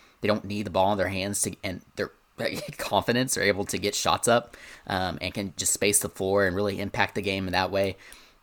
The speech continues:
That'd be, those are a lot of, there's a lot of aspects of both those players I really like Ferg to kinda watch and be able to throw into his game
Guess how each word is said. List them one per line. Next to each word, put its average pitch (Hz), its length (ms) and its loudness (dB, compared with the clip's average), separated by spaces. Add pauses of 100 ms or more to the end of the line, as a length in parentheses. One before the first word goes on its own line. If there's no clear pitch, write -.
(200)
That'd 117 220 2
be, - 60 -20
those 120 180 0
are 104 180 4
a 104 60 0
lot 110 380 8
of, - 120 -10
there's 123 200 0
a - 20 0
lot - 200 10
of 95 40 2
aspects - 320 0
of 85 80 -8
both 87 160 0
those - 180 -2
players 85 240 -4
I 85 60 0
really 90 180 0
like 87 220 -2
Ferg 92 240 -2
to - 120 -8
kinda - 280 -4
watch 87 580 0
and 87 240 -8
be 101 140 -2
able 92 200 -2
to 92 220 -4
throw 95 220 -2
into 92 240 -4
his 92 220 -4
game 92 320 -4